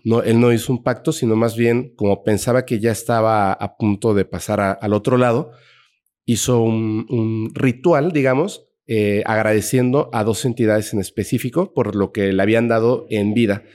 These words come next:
la Santa Muerte y el, el diablo, tal cual. Entonces, a partir de ese momento que él hace este ritual, de hecho, hace el ritual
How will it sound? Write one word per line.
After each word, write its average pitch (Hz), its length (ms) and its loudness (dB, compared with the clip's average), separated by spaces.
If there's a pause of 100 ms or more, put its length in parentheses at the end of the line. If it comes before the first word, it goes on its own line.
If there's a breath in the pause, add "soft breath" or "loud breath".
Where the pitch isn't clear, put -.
(420 soft breath)
la 107 180 -2
Santa 123 260 0
Muerte 151 540 0
y 104 420 0
el, 95 560 -4
el 85 160 -10
diablo, 92 380 -2
tal 87 180 -10
cual. 90 240 -6 (760)
Entonces, 151 760 0 (260)
a 123 140 -6
partir 139 240 -2
de 156 60 0
ese 156 140 -2
momento 151 640 0
que 127 80 2
él 123 80 4
hace 127 180 -2
este - 140 -6
ritual, 127 260 -2
de 131 80 -2
hecho, 147 460 0 (100)
hace 127 220 -2
el 143 40 -4
ritual 135 540 -2